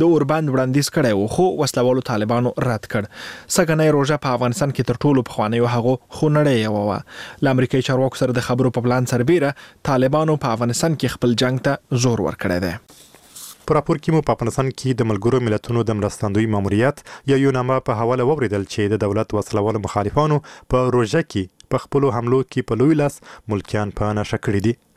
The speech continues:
Speaker 2: په افغانستان کې له یوې خوا جګړې روانې دي، له بلې خوا د سولې او پخلاینې هڅې هم چټکې سوي دي. د افغانستان د سولې لپاره د امریکا د بهرنیو چارو وزارت ځانګړي استازي زلمي خلیلزاد او ولسمشر محمد اشرف غني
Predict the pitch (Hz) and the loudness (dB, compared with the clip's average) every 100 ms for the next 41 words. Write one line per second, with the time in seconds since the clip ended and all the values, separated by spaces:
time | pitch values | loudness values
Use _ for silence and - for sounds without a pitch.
0 | - - - - 160 147 160 - 151 143 | -16 -10 -2 0 0 0 -2 0 0 2
1 | 131 139 - 131 113 110 117 151 113 104 | 2 0 0 -2 0 0 0 0 0 -2
2 | 98 101 113 _ - 131 135 - 135 117 | -2 -2 -4 _ -2 0 0 0 0 0
3 | 110 147 156 147 - - 165 165 - - | -2 0 2 0 -4 -6 -2 0 -2 -4
4 | 107 120 120 87 147 - 104 110 110 - | -2 0 -2 -2 -6 -4 -4 -2 -4 -6
5 | 113 104 101 - 95 98 113 - - - | -4 -4 -4 -4 -2 0 -2 -6 -20 -16
6 | - - 151 156 - 156 139 - 147 139 | -12 -2 0 0 0 0 -2 0 0 0
7 | 135 131 127 120 113 - 123 117 110 101 | 0 -2 -2 -2 -2 -2 -2 0 -2 -2
8 | 110 110 107 113 107 107 98 104 104 123 | 0 -2 -2 -2 0 0 0 -2 -4 -4
9 | 104 101 98 104 98 - 131 135 120 123 | -4 -2 -2 -2 -2 -2 0 0 2 2
10 | 110 107 113 113 - 101 90 135 147 - | 2 0 0 -2 -2 -4 0 0 0 -8
11 | - - 135 131 127 - 139 139 113 113 | -18 -2 0 2 0 -2 -4 -2 -2 -2
12 | 110 107 107 110 95 110 156 | -2 -2 -2 -2 -2 0 0